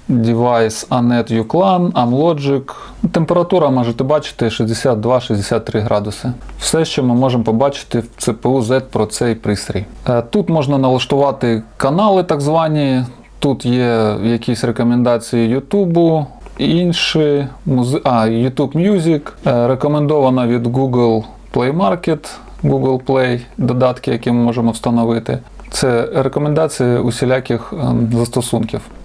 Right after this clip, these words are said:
Отут можна налаштувати канали, можна їх як прибрати, так і добавити.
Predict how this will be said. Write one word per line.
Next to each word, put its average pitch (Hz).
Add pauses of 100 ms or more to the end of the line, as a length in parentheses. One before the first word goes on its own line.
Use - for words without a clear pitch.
(140)
Отут 127
можна 120
налаштувати 113
канали, 147 (420)
можна 120
їх 117
як 117
прибрати, 180
так 127
і 123
добавити. 113